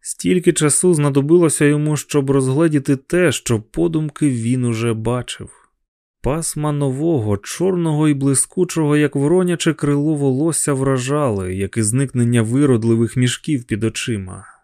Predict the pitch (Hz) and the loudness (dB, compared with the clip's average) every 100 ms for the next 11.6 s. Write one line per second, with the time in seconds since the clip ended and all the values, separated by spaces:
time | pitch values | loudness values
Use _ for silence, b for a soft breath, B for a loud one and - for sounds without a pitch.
0 | _ 110 101 104 104 95 101 139 156 139 | _ -4 0 2 0 0 -2 -2 0 -2
1 | 135 151 147 127 123 123 147 151 135 131 | -2 -2 0 2 2 2 2 2 0 0
2 | 156 156 135 135 131 127 123 _ 160 165 | -2 0 2 2 2 2 -2 _ -4 0
3 | 143 135 127 - 180 170 147 - - 143 | 0 2 0 -2 -2 -2 -2 -4 -2 0
4 | 135 127 120 127 113 135 147 110 98 87 | 2 2 0 0 -2 -2 -2 -2 -4 -4
5 | 107 101 101 110 95 110 101 107 117 110 | -4 -4 -2 -4 -4 -4 -2 0 0 -2
6 | 98 117 110 135 120 92 - 104 - _ | -2 -4 -4 -4 -4 -6 -14 -18 -20 _
7 | _ _ _ _ _ 107 107 110 113 117 | _ _ _ _ _ -10 -2 0 2 0
8 | 113 101 92 98 B B 120 117 - - | -2 -6 -10 -16 B B -12 -10 -10 -8
9 | 151 143 139 160 139 120 120 120 101 - | -6 -4 -2 -4 -2 0 0 0 -4 -8
10 | - - _ _ _ _ _ _ _ _ | -14 -18 _ _ _ _ _ _ _ _
11 | _ 113 110 123 127 | _ -2 2 0 -2